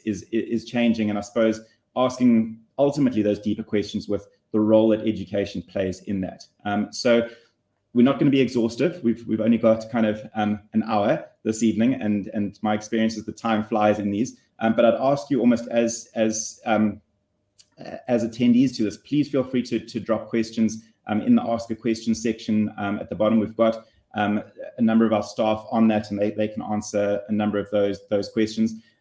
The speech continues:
Um, but really, in terms of the discussion, I'm gonna kind of, in a lot of ways, throw it open to Renee and, and, and Regina to talk about their, um, experiences, um, in this.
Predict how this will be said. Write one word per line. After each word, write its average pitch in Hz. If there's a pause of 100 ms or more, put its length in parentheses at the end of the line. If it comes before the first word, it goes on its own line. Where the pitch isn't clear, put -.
Um, 113
but 110
really, 131
in 127
terms 127
of -
the 117
discussion, 110
I'm 117
gonna 120
kind 117
of, - (300)
in 117
a 113
lot 113
of 110
ways, 110
throw 113
it 110
open 110
to 107
Renee 107
and, 104
and, 107
and 107
Regina 110
to -
talk 113
about 101
their, 107 (280)
um, 101
experiences, 120
um, 98
in 123
this. -